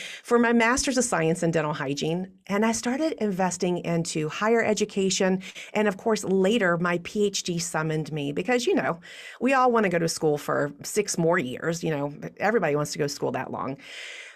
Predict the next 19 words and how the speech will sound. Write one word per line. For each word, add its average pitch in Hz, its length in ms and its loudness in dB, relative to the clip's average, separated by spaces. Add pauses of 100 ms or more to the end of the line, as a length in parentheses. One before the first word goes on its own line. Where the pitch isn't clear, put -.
(140)
But 330 100 2
it 370 80 4
was 320 180 2
more 220 220 6
for 214 160 0
me 175 260 4
about 160 360 -2
what 180 500 0
that 170 240 0
outcome 160 560 -4
was 165 220 2
going 226 460 2
to 202 120 0
contribute 165 560 -4
to - 140 -4
the - 80 -10
profession, - 580 -6
that 165 180 -2
integration 196 840 0